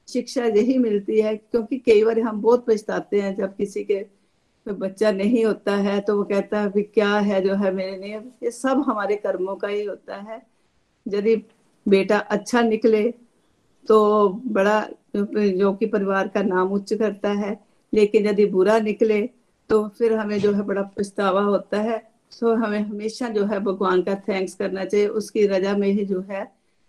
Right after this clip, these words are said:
अपनी रजा जो हम माननी चाहिए, जैसे साल में रखे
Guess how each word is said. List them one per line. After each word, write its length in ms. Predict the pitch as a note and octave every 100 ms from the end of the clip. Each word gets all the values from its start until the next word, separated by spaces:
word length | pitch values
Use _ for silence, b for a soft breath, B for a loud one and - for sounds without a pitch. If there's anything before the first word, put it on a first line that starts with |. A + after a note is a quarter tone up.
| _ _
अपनी 320 | A3 - G#3 G3+
रजा 200 | F#3+ G3+
जो 160 | G3+
हम 100 | G3+
माननी 320 | F#3+ E3+ F3+
चाहिए, 360 | F#3+ G3+ G3+ G#3
जैसे 380 | G3+ F#3+ F#3+ -
साल 260 | G#3+ F3+
में 160 | F3 F#3+
रखे 440 | F#3+ F#3+ A3 B3